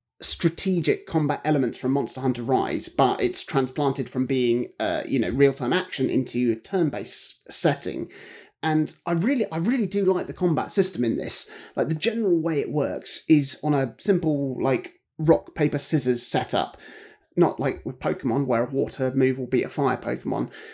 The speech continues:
So instead, like, the attacks have a different type. So you can choose to either do a power attack, a speed attack, or a technical attack. And,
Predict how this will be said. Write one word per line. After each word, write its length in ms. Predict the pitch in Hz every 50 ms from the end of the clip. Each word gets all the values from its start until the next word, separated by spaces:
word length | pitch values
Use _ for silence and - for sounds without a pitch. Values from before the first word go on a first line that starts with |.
| - -
So 220 | - - 156 151
instead, 400 | 147 147 147 - - 214 170 147
like, 180 | 151 117 - -
the 140 | 156 147
attacks 540 | 143 147 - - 208 147 - - - - - -
have 180 | 147 147 127
a 40 | 135
different 280 | 135 151 - 143 - -
type. 380 | - - 139 82 - - - - -
So 160 | - - 156
you 100 | 156 151
can 160 | 147 - 147 -
choose 300 | - - 196 190 185 -
to 200 | - 156 151 160
either 160 | 160 156 143 143
do 320 | 131 151 147 139 139 -
a 60 | - -
power 400 | - - 175 175 170 170 165 156
attack, 380 | - - 196 190 185 - - -
a 40 | 165
speed 400 | - - - 175 175 165 156 147
attack, 380 | - - 143 127 123 - - - -
or 140 | 139 135
a 60 | 135 131
technical 480 | - - - - - 135 - 131 120
attack. 320 | 95 - - 98 71 - - - - - - - - - - - - _ _
And, 360 | 135 135 131 131 131 123 113